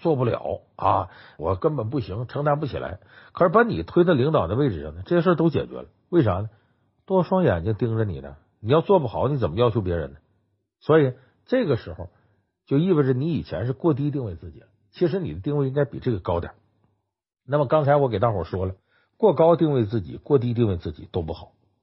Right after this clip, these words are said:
那么找准你的定位，怎么找？就我知道定位高，我知道定位低，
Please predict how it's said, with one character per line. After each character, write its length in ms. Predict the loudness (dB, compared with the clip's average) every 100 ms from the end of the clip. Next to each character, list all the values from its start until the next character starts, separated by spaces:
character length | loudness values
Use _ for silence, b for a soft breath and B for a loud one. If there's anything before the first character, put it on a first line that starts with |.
| _ _ _ 0
那 120 | 2
么 180 | 2 -2 _ _ _ _ _ _ _ 2
找 260 | 6 6
准 260 | 4 2 0
你 120 | -2
的 120 | -6
定 200 | -10 -12
位， 180 | -12 -18 _ -10
怎 120 | -2
么 120 | 0
找？ 160 | -2 -6 _ _ _ _ _ _ _ _ _ _ _
就 100 | -4
我 140 | 0 0
知 200 | 2 2
道 100 | 4
定 180 | 2
位 140 | 2 4
高， 140 | 4
我 100 | 2
知 140 | 0 -2
道 40 |
定 140 | -2
位 80 | -2
低， 160 | -2